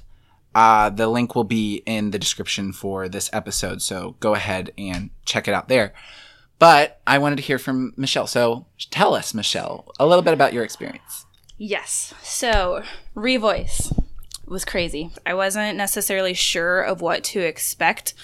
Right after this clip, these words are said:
Speaker 2: going into Revoice. Um, I was the random straight girl kind of going and attending and, um, didn't really know anybody except for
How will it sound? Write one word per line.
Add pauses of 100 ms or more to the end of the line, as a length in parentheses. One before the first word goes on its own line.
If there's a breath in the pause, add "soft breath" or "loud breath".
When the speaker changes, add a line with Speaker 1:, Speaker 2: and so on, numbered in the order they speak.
(340 loud breath)
Speaker 2:
going
into
Revoice. (120)
Um, (100)
I (380)
was
the
random
straight
girl
kind
of (140)
going
and
attending
and, (500 loud breath)
um, (200)
didn't
really
know
anybody
except
for